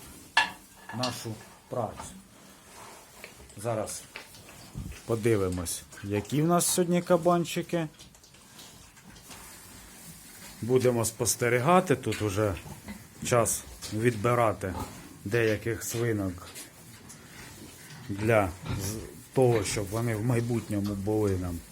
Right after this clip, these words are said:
мамочками. І вже всіх інших будемо запускати на м'ясо.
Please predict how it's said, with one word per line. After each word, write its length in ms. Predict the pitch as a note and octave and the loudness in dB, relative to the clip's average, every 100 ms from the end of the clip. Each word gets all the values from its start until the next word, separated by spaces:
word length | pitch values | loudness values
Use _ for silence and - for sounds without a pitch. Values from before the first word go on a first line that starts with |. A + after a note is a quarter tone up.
| - - - - | -18 -18 -18 -4
мамочками. 840 | A#2+ D#3 F#3 F#3 - F3 E3 D#3+ D3 - - - - - - - - G#2+ | 2 4 6 4 2 2 4 2 0 -6 -6 -4 -6 -12 -20 -20 -12 -6
І 320 | C#3 B2 G2 - - - - - | 0 0 0 -4 -16 -18 -16 -12
вже 640 | G2+ G2 F#2+ B2 A#2+ G2+ - - - - - - - - | -8 -4 0 2 4 2 -4 -14 -18 -20 -20 -18 -14 -4
всіх 360 | - A#2+ - | 0 0 2
інших 460 | E3 F3+ - A2+ G#2 | 4 4 4 0 2
будемо 260 | C3+ B2 | 2 2
запускати 640 | G2+ G2+ G#2+ - A#2+ A#2 A2 | 0 -2 -4 -4 -4 -2 -2
на 140 | G#2 | -2
м'ясо. 360 | G#2+ G2 E2+ | -2 -4 -6